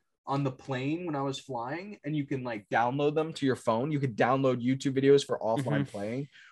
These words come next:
Speaker 1: which that's,
Speaker 2: Oh.
Speaker 1: that's awesome. So
Speaker 2: You can only do that with premium?
Speaker 1: Only with premium.
Speaker 2: That's nice.
Speaker 1: Yeah, I mean, you can do it, like, other janky ways without premium. Like, there exist ways to download YouTube videos, but not, like,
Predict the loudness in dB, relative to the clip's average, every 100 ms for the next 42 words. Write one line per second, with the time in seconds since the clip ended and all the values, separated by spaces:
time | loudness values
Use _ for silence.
0 | _ 2 4 6 8 10 10 8 8 6
1 | 4 6 6 6 -2 -6 -10 _ _ _
2 | _ 10 12 12 10 6 6 8 8 6
3 | 2 -4 0 0 0 2 2 4 2 0
4 | -2 0 -2 -4 -10 -18 _ _ _ _
5 | _ _ -10 -8 -8 -10 -10 -12 -14 -16
6 | _ 6 8 8 4 4 4 4 4 8
7 | 8 10 6 4 2 6 6 4 0 0
8 | -2 -4 2 4 2 -2 -2 0 -2 -4
9 | -2 0 -2 2 6 6 6 -2 0 2
10 | 0 2 2 2 -4 -2 0 2 -2 -2
11 | -8 -8 -4 0 2 4 2 -4 _ _
12 | _ 6 8 10 8 8 6